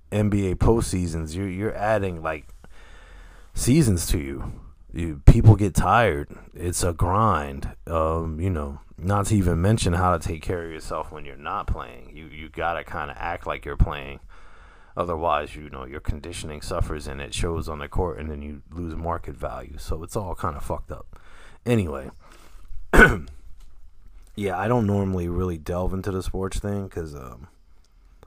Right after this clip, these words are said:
I don't know, people get kinda brutal and violent about it.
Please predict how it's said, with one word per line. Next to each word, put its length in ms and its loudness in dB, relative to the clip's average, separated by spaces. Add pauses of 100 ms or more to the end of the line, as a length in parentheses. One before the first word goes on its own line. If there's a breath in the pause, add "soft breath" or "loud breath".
(800 soft breath)
I 80 -6
don't 120 -6
know, 180 -10 (140)
people 240 8
get 160 -8
kinda 300 -4
brutal 420 0
and 100 -10
violent 400 -4
about 320 -2
it. 120 -8